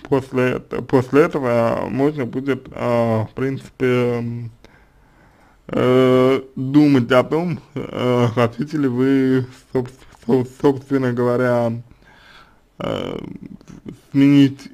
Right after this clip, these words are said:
и-, имя на самом, э, деле или нет. Вот. Э, то есть я думаю, что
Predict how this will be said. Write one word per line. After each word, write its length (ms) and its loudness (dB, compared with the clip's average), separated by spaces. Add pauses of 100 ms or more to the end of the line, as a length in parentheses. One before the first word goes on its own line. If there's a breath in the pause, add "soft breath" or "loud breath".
и-, 260 -10
имя 600 4
на 280 2
самом, 560 0
э, 380 2
деле 500 0
или 560 4
нет. 340 -2 (520)
Вот. 500 -2 (220)
Э, 200 -8
то 80 -6
есть 180 -8
я 140 0
думаю, 420 -4
что 1160 -4